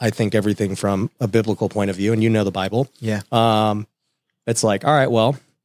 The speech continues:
Speaker 1: there are certain times divorce is allowed.
Speaker 2: Mm-hmm.
Speaker 1: Infidelity,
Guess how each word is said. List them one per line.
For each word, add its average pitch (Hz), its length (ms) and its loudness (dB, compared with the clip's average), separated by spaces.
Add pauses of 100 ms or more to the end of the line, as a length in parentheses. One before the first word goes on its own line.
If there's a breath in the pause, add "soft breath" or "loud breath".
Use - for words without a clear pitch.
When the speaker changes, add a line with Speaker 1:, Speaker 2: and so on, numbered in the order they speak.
(360)
Speaker 1:
there 127 280 4 (180)
are 120 80 2
certain 139 340 2
times 110 500 -6 (200)
divorce 107 500 2
is 104 160 -2
allowed. 95 440 -4 (260)
Speaker 2:
Mm-hmm. 98 240 -4 (560)
Speaker 1:
Infidelity, 98 840 -2